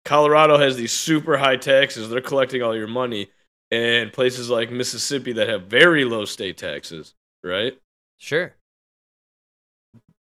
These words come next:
Speaker 1: Those places, their federal taxes, those people are actually paying their federal taxes.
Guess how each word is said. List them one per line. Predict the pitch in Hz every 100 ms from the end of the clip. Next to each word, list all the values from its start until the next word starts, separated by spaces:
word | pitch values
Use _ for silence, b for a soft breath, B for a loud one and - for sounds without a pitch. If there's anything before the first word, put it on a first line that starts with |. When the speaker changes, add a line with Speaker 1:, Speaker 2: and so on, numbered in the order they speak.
| 98 - _ _
Speaker 1:
Those | 135 156 156
places, | 160 147 131 127
their | 139 143
federal | - 135 127 123
taxes, | 135 117 110 120 107
those | 131 143
people | 147 139
are | 117 123
actually | 135 135 143 123
paying | 107 127 113 107
their | 90
federal | - 95 87
taxes. | 76 92 73 _